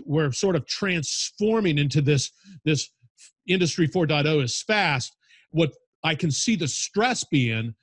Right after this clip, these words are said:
is that, I, I mean, you need,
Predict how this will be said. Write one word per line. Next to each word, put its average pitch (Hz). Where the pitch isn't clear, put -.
is 156
that, 160
I, -
I 160
mean, 180
you 233
need, 165